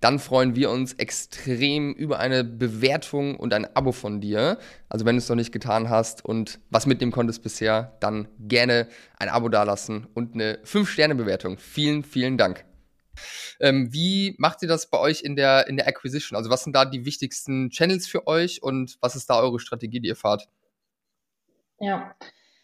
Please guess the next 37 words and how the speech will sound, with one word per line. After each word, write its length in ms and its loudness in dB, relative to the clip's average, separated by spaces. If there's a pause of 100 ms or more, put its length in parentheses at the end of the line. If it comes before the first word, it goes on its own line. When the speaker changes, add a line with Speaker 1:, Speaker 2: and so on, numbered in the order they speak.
(680)
Speaker 2:
die 160 2
Strategie 720 4
wandelt 600 6
sich, 380 -4
gerade 300 6
bei 120 4
so 120 -2
einem 160 -2
Markt 380 4
über 180 2
den 240 -2
Zeitverlauf, 640 2
ne? 320 2
Am 200 2
Anfang 720 4
sind 340 0
wir 560 4 (560)
in 180 0
die 80 0
Gastronomie 600 4
gegangen, 540 6 (340)
haben 180 0
gesagt, 360 4
„Hier, 220 6
alkoholfreier 680 6
Gin.“ 460 6
Und 160 -4
die 100 -2
waren 240 2
so, 440 -2 (340)
„Was? 340 -4 (160)
Willst 260 -2
du 40 -6
mich 140 -6
verarschen, 480 6
Speaker 1:
<laughs> 0 -
Speaker 2:
Mädchen? 360 6